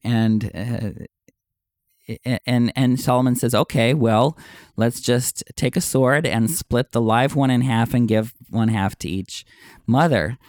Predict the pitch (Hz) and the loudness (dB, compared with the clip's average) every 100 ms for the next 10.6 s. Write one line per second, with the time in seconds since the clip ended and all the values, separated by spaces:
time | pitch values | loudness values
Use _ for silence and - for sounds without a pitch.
0 | _ _ _ - 127 120 120 110 - - | _ _ _ -2 0 2 0 0 -4 -2
1 | 139 135 101 101 98 50 64 120 - 117 | 0 2 0 0 -4 -6 -12 -12 -4 0
2 | 90 78 60 - - 147 156 190 156 117 | 0 0 -4 -10 -4 -2 0 0 0 0
3 | 65 - _ _ _ _ _ _ - 156 | -4 -12 _ _ _ _ _ _ -4 0
4 | 135 143 139 127 156 175 180 151 139 139 | 2 2 2 2 2 2 0 0 -2 -2
5 | 131 139 143 135 131 131 139 131 110 98 | -2 0 0 2 2 2 2 2 -2 -6
6 | - - _ _ - _ - 127 120 117 | -10 -20 _ _ -20 _ -2 2 2 2
7 | 151 180 156 139 139 - - _ _ _ | 2 2 0 0 -4 -10 -20 _ _ _
8 | - - 147 - 135 95 76 - - _ | -8 -2 -2 0 -2 -2 -4 -12 -20 _
9 | _ _ _ _ _ _ _ _ _ - | _ _ _ _ _ _ _ _ _ -6
10 | 110 113 101 80 57 135 | -2 0 0 -2 -6 -12